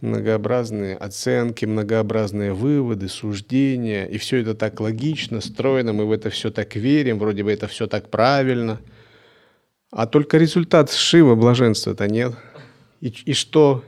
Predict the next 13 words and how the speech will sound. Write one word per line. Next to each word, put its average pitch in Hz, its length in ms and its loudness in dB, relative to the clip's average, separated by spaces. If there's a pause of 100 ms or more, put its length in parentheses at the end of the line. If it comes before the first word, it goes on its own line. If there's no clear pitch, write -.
и 127 100 -4
какая 131 640 4
тогда 110 420 -4
ценность 139 540 -2
вот 113 120 -4
этого 110 300 -2
всего, 104 380 -4
что - 160 -10
мы 101 160 -4
так 101 200 -10
верим 107 400 -2
в 101 40 -4
это? 95 280 -8